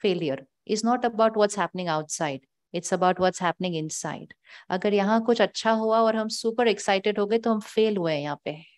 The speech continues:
क्यों फेल हुए हैं? क्योंकि हमने सिचुएशन को अपने ऊपर हावी होने दिया है। कुछ अच्छी सिचुएशन आई,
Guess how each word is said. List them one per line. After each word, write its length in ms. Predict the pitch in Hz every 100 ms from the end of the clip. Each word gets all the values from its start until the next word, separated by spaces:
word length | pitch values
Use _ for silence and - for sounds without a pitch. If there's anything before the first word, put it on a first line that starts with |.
| _ _ _ _ _ _ _ _ _ _ - _
क्यों 200 | 269 285
फेल 260 | 285 240 233
हुए 160 | 233
हैं? 120 | 277
क्योंकि 260 | 269 233 240
हमने 320 | 214 214 226
सिचुएशन 640 | 233 214 208 196 202 226 226
को 120 | 233
अपने 240 | 220 208
ऊपर 200 | 202 208
हावी 320 | 180 170 170
होने 300 | 196 175 160
दिया 220 | 135 - 139
है। 200 | - 151 170 _ _ _ _ _ _ _ _ _ _ _ _ _ _ _ _ _ _ -
कुछ 140 | 226
अच्छी 260 | 226 226 254
सिचुएशन 640 | 254 240 247 240 - 240
आई, 140 | 247